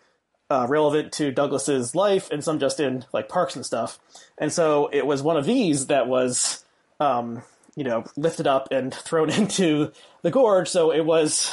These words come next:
a modern, a modern, like, postmodern replica of an actual historical statue.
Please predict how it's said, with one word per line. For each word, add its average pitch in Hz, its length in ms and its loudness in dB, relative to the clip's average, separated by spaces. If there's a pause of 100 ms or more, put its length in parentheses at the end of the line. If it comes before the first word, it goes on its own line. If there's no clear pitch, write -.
(140)
a 202 80 0
modern, 214 420 4
a 165 80 2
modern, 180 420 4
like, 151 180 0
postmodern 156 640 0 (300)
replica 160 560 0 (340)
of 147 380 2
an 147 160 2
actual 170 240 0
historical 156 460 0
statue. 151 580 0